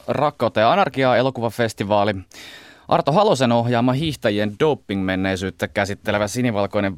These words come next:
valhe on tulossa teattereihin ensi viikolla. Tänään saa ensi-iltansa Jari Litmasesta kertova dokumentti Kuningas Litmanen ja tietysti sitten vielä tämä suuren kohun saattelema, s-,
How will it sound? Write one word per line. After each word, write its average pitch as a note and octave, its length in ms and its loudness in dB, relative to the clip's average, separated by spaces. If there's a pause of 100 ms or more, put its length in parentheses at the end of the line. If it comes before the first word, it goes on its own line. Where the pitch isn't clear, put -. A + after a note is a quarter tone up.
valhe B2+ 360 0
on F#2+ 120 -2
tulossa F#2+ 300 -4
teattereihin F#2+ 680 -2
ensi A#2+ 340 -2
viikolla. F#2+ 420 -2 (580)
Tänään A#2+ 280 2
saa G#2 240 4
ensi-iltansa G2+ 760 0 (140)
Jari G#2+ 260 -2
Litmasesta G#2 540 -4
kertova G2 460 -4
dokumentti F#2+ 400 -4
Kuningas G#2 360 -2
Litmanen G2+ 480 -2
ja G2 160 -2 (240)
tietysti A2+ 360 -2
sitten F#2+ 460 -4 (100)
vielä F#2+ 200 0
tämä F#2+ 280 -4 (680)
suuren A2 500 0
kohun A2 420 0
saattelema, F#2+ 800 0 (300)
s-, G2 240 -12